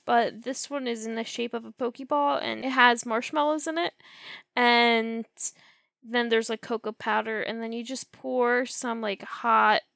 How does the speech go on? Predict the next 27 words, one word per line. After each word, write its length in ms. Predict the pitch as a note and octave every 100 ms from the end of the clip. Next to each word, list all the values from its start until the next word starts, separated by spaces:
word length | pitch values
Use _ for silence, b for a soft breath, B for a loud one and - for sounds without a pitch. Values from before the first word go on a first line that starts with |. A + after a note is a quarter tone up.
| _
milk 340 | A#3+ C4+ C#4+ -
in 160 | C#4+
it, 260 | C4+ B3+ A#3+
warm 340 | G#3+ G#3+ A3
milk, 380 | A#3 B3+ A#3+ A#3+
and 180 | - A#3
then 120 | A3+
you 100 | G#3
put 200 | - A#3
the 80 | -
ball 480 | - C4 C4+ C4 C4
in 160 | B3+
it, 340 | B3 B3 A#3+ -
or 300 | G#3 F#3+ F#3
vice 320 | A3+ G#3+ -
versa, 540 | - A#3+ A3+ A#3+ A3+ A#3 B C4
and 220 | - A#3 A#3
then 100 | A3+
it 100 | A3
expands, 680 | - - D4+ C#4+ C#4 C4+
and 140 | - A#3
then 100 | A#3+
you 100 | B3
make 240 | A#3+ A#3
your, 380 | C4 C4 B3 B3
uh, 360 | A#3+ B3 B3 C4
cocoa. 480 | - G4+ - -